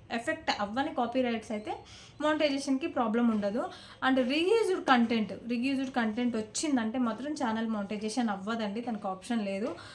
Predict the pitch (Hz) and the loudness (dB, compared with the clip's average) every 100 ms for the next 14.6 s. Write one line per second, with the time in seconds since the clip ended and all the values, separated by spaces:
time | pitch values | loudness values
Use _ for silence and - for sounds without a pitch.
0 | - 269 269 277 285 339 320 262 262 247 | -8 -2 0 2 2 2 2 2 4 2
1 | 254 277 247 240 254 247 262 277 240 214 | 2 2 2 2 0 0 0 2 0 0
2 | 240 240 233 220 220 233 233 226 214 233 | -2 0 0 0 -2 -2 -2 -2 -2 0
3 | 240 220 226 240 240 220 233 220 220 214 | 0 2 2 2 2 0 0 -2 0 -2
4 | 208 330 403 - - - 247 277 339 320 | 0 -2 -2 -8 -14 -4 0 2 2 2
5 | 311 254 240 254 254 226 214 - 269 226 | 0 2 2 2 2 0 -4 0 2 2
6 | 202 208 220 339 - - - - - 226 | 0 0 -2 -2 -6 -18 -20 -12 -4 0
7 | 214 202 220 247 254 247 240 220 208 214 | 2 0 2 2 2 0 0 0 0 2
8 | 240 285 302 254 277 370 311 294 294 - | 2 4 4 2 0 0 2 2 0 -2
9 | 226 208 202 202 208 226 254 269 233 220 | -2 -2 -2 -2 0 2 4 4 2 0
10 | 226 220 220 254 - 311 233 240 214 208 | 0 0 -2 -2 -2 -2 0 -2 -2 -2
11 | 196 - - - - - - 370 - - | -4 -8 -16 -20 -20 -12 0 2 2 -6
12 | - 247 233 247 240 247 269 330 427 320 | -4 -4 -2 -4 0 2 0 0 2 2
13 | 247 285 285 294 285 240 247 262 269 277 | 2 0 2 2 4 4 6 6 6 2
14 | 233 220 339 359 294 | 0 0 -4 -2 -2